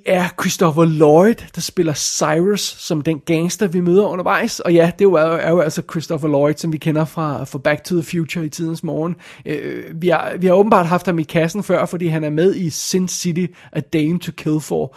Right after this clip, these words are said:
Jeg kan sgu ikke huske, hvad han spiller i den. Øh, han har også, øh, på det sidste været med i sådan noget som Piranha tre D og, øh, Piranha tre Double D og sådan noget, og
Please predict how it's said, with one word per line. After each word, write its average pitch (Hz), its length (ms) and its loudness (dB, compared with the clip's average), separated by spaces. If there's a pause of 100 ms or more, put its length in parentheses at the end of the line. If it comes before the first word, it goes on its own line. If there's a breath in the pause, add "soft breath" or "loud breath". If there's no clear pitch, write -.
(140 loud breath)
Jeg 135 80 -8
kan 113 60 -12
sgu - 140 -12
ikke 143 120 -12
huske, 147 160 -12
hvad 143 100 -6
han 131 80 -4
spiller 139 300 -8
i - 60 -8
den. 123 200 -8 (440 loud breath)
Øh, 147 180 2
han 151 160 -2
har 151 60 4
også, 165 400 2
øh, 143 520 -2
på 165 60 -6
det 143 80 -4
sidste 165 280 -6
været 151 180 0
med 147 120 0
i 156 60 -4
sådan 156 120 -10
noget 143 120 -8
som 143 160 -8
Piranha 143 640 -4
tre 127 440 -6
D 143 240 -6
og, 131 80 -12 (200)
øh, 117 100 -12 (260)
Piranha 139 380 -4
tre 135 360 -6
Double 143 260 -2
D 147 240 -4
og 139 80 -8
sådan 143 140 -10
noget, 139 140 -8
og 139 260 -4